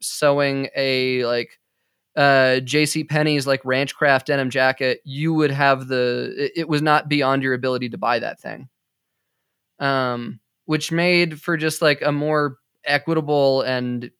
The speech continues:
uh, livable economy for more people. As, uh, yeah, it was like the American dream was more than it had ever been at any point in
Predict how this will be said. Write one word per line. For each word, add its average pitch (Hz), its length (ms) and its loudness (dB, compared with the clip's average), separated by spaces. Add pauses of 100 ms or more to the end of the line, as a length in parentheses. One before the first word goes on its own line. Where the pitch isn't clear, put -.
uh, 117 600 -4 (500)
livable 151 520 0
economy 143 480 0
for 127 140 -10
more 123 160 -6
people. - 440 -10 (1200)
As, 135 360 -6
uh, 131 540 -2 (760)
yeah, 226 160 4
it 180 40 8
was 175 140 4
like 185 140 4
the 185 140 2
American 180 460 2
dream 160 440 0
was 135 380 -4
more 147 560 0
than 143 120 -4
it 139 100 0
had 135 120 -2
ever 135 220 2
been 120 580 -2 (140)
at 131 260 0
any 139 240 -2
point 123 460 -6 (100)
in 123 480 -6